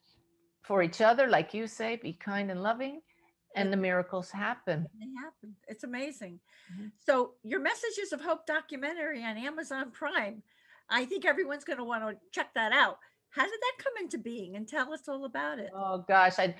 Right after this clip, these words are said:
Speaker 1: one of my very first readings in the first year of doing readings was for a woman who had heard about me. And, I mean, the readings were just <laughs> wonderful from the beginning. I'm so grateful. And I, and she came and her husband came through beautifully.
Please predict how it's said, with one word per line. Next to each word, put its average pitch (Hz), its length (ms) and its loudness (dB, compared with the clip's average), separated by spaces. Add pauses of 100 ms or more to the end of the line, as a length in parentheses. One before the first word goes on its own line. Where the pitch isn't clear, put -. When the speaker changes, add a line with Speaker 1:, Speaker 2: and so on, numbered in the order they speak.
(140)
Speaker 1:
one 214 100 0
of 220 80 4
my 196 80 4
very 175 280 6
first 208 340 0 (180)
readings 208 440 0
in 175 100 0
the 165 60 2
first 190 340 0
year 208 120 2
of 190 80 -4
doing 175 280 0
readings 156 340 0
was 165 160 -2
for 175 200 2
a 175 40 4
woman 165 340 0
who 185 120 2
had 190 120 6
heard 151 280 4
about 127 320 4
me. 208 180 -4 (400)
And, 160 220 0
I 165 60 0
mean, 170 360 -2
the 180 100 2
readings 214 320 2
were 226 80 2
just 247 300 0
<laughs> 233 80 4
wonderful 285 340 6
from 233 200 2
the 220 60 6
beginning. 220 420 2
I'm 190 120 4
so 196 200 0
grateful. 202 560 4 (400)
And 220 120 6
I, 208 120 8
and 208 340 0
she 220 160 -6
came 240 340 2
and 226 140 2
her 220 160 4
husband 247 340 2
came 208 220 -4
through 185 240 -2
beautifully. 185 800 0